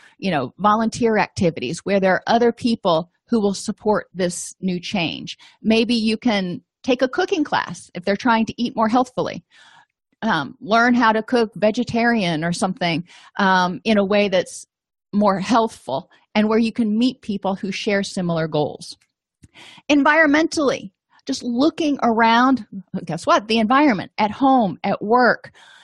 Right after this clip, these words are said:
is that environment supportive of their goals? If it is a high stress, high conflict environment, it's going to be harder for somebody to learn to relax and be happy and do all those sorts of things if it, it's a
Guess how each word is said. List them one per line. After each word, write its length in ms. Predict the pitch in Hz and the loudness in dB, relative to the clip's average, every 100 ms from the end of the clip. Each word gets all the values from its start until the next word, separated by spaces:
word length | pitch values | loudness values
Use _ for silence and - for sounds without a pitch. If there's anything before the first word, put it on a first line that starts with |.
| _ _ _ _ - | _ _ _ _ -2
is 280 | 285 294 - | 0 0 2
that 220 | 262 247 | 2 2
environment 840 | 233 196 214 254 262 208 160 - _ _ _ - | 0 2 2 4 2 0 -2 -6 _ _ _ -20
supportive 800 | - 240 - - 254 247 214 175 | -6 -6 -4 0 2 2 0 0
of 180 | - 180 | -4 -2
their 180 | 190 175 | -2 -2
goals? 560 | 170 104 67 - - - - - _ | -2 -2 -6 -14 -18 -20 -20 -20 _
If 240 | - 233 247 | 0 2 2
it 100 | 240 | 2
is 120 | 220 | 2
a 80 | 208 | -2
high 360 | - 247 247 | 0 2 2
stress, 540 | 277 - 247 233 247 - | 2 -2 2 2 2 -4
high 360 | 185 233 233 | -2 2 2
conflict 640 | 247 247 233 247 220 214 - | 2 0 0 0 -4 -6 -6
environment, 720 | 196 226 277 269 185 190 - _ _ _ - | 0 2 4 4 2 -2 -4 _ _ _ 0
it's 200 | 233 - | 0 2
going 320 | 240 254 247 | 2 2 2
to 80 | 220 | 0
be 120 | 220 | -2
harder 420 | 214 269 294 254 | 2 2 4 2
for 140 | 226 | -2
somebody 500 | 220 202 196 196 220 214 | -4 -2 0 2 0 -2
to 160 | 220 | -4
learn 520 | 196 202 196 202 208 - _ - | 0 0 2 0 -2 -8 _ -6
to 120 | 220 | -2
relax 640 | 196 190 175 175 233 - | 0 2 2 2 0 -6
and 120 | 202 175 | -6 -4
be 120 | 160 | -6
happy 540 | 156 151 - 202 233 | -2 -4 -2 -4 -2
and 200 | 202 151 | -2 -2
do 120 | 170 | 0
all 140 | 190 196 | 0 2
those 240 | 196 190 | 0 -2
sorts 220 | 196 - | -4 -6
of 100 | 190 | -4
things 280 | 262 240 147 | -2 -2 -2
if 100 | 170 | -4
it, 140 | 160 160 _ | -4 -4 _
it's 140 | 180 | -6
a 80 | 170 | -6